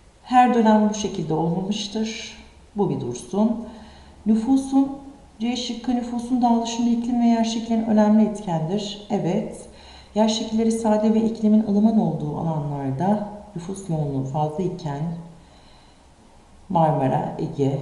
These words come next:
gibi daha dağlık engebeli, yer şekillerinin engebeli olduğu, iklimin daha sert olduğu, kışların daha soğuk olduğu, Doğu Anadolu'da örneğin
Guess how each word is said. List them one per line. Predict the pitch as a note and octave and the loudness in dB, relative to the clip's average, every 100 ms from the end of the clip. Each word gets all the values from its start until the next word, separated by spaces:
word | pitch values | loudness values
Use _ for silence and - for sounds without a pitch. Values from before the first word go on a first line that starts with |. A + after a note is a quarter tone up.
| - - - C3+ | -6 -14 -6 -4
gibi | B2+ C3+ G3 - - - - - _ _ | 0 2 2 0 -6 -16 -20 -20 _ _
daha | F#3 F#3 A3+ | -2 0 0
dağlık | F3+ E3 E3 - | 2 2 0 -2
engebeli, | E3+ D#3+ D#3 C#3+ C#3 A#2+ C#3 G3+ - - - - - - | -2 0 0 -2 -2 0 0 -2 -4 -10 -16 -20 -20 -4
yer | F3 F3 | 0 2
şekillerinin | E3+ F#3 - F#3 F#3+ F#3 F#3 F#3+ - G3 | 0 -4 -4 -2 0 0 -2 -2 -4 -2
engebeli | E3 E3 E3+ F3 | 0 0 0 0
olduğu, | F3+ F3 E3+ F3 | -2 -2 -2 -2
iklimin | F3+ - - F3+ F#3 E3 | -4 -4 -4 -4 -2 -4
daha | D#3+ G3 | -2 -4
sert | - - E3+ E3 - - D#3 | -4 -4 -2 -2 -6 -6 -4
olduğu, | C3+ C3 B2+ B2+ D#3 - - - - - - - | -2 -2 -4 -4 -6 -10 -16 -20 -20 -20 -20 -20
kışların | - - E3+ F#3 | -12 -6 -2 0
daha | F3 G3 | 2 0
soğuk | G3 F3 D#3 - | 0 0 -2 -2
olduğu, | C#3 B2+ C3 - | -2 -2 -4 -4
Doğu | F3 F#3 | -2 0
Anadolu'da | F3 - B2+ B2+ C3+ | -2 -2 -4 -4 -4
örneğin | C#3 C3 C#3 A3 A3 | 0 0 2 0 -2